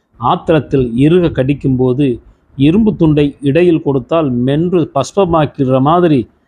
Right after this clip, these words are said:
அடிச்சில்லுவாயும் மேல் சில்லுவாயும் கன்னத்தில் வரிகள் விழுக நகட்டிக்கொண்டே இருந்தார். காலனியில் இருக்கிற ஆண் நாய்களை பூராவும் வண்டி காலில் கட்டி தூக்காட்ட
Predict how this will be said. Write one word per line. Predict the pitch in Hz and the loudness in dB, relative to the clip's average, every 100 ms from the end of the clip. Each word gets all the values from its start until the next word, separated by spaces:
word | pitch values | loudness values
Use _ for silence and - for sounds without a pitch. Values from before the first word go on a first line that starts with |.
| _ - | _ -8
அடிச்சில்லுவாயும் | 127 180 175 160 151 143 139 156 | -4 -2 0 0 2 2 2 2
மேல் | 135 151 180 - | 2 2 0 0
சில்லுவாயும் | 139 135 135 147 139 | 0 0 0 0 -4
கன்னத்தில் | - 131 160 135 - 123 - _ _ _ | -6 -4 -4 -4 -4 -6 -6 _ _ _
வரிகள் | 120 139 170 156 135 | -2 0 2 2 0
விழுக | 143 156 165 | 0 2 0
நகட்டிக்கொண்டே | 117 101 131 147 - 139 135 147 | -2 -2 -4 -4 -4 -2 2 2
இருந்தார். | 120 113 110 101 - _ - - - - - _ _ _ - - | 0 -2 -4 -6 -10 _ -16 -14 -14 -20 -20 _ _ _ -4 0
காலனியில் | 143 196 202 196 180 | 2 2 0 0 2
இருக்கிற | 175 160 170 160 | 0 0 0 0
ஆண் | 127 165 190 | 0 0 0
நாய்களை | 175 170 160 | 0 0 0
பூராவும் | 151 175 185 180 175 | -2 -2 0 0 0
வண்டி | 143 160 196 | 0 -2 -4
காலில் | 190 170 165 156 | 0 0 0 -2
கட்டி | 139 143 - | -2 -4 -2
தூக்காட்ட | 175 - 202 202 175 170 | -6 -4 -6 -2 -2 -2